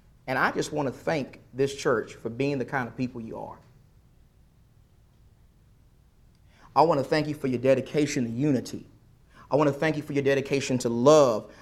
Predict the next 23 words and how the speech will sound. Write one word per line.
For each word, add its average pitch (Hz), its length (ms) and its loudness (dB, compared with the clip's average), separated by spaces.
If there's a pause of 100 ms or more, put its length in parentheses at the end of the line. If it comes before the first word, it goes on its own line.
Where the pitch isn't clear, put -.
(260)
I 151 60 10
want 160 160 6
to 139 60 -2
thank 185 340 0
you 175 140 -6
for 165 120 -4
what 147 220 0
you 135 80 -6
stand 180 540 -2
for 165 340 2
in 123 200 -4
Jesus 151 500 -6
Christ. 131 500 0
I 131 60 4
want 170 280 0
you 160 60 -10
to 147 80 4
know 151 200 4
that 131 120 0
we 151 300 -6
are 135 100 2
looking 131 380 -4
forward, 143 560 -2